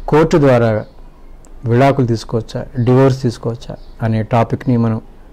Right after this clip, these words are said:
ఒక ఐదు నిమిషాలు డిస్కస్ చేద్దాం. అయితే చట్టపరంగా కేవలం తాగితేనే విడాకులు తీసుకోవాలా అన్న విషయాన్ని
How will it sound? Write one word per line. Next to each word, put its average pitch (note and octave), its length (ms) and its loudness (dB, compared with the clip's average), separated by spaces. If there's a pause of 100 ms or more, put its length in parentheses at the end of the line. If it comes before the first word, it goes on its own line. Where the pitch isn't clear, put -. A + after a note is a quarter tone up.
(140)
ఒక A#2+ 160 -6
ఐదు A2+ 80 2
నిమిషాలు A2+ 320 -2
డిస్కస్ A2 360 -4
చేద్దాం. A2 240 -10 (1200)
అయితే E3+ 280 4
చట్టపరంగా F#3 680 2
కేవలం F#3 520 2
తాగితేనే E3+ 540 2
విడాకులు D3+ 380 4
తీసుకోవాలా C#3 500 0
అన్న C3 180 2
విషయాన్ని C3 680 2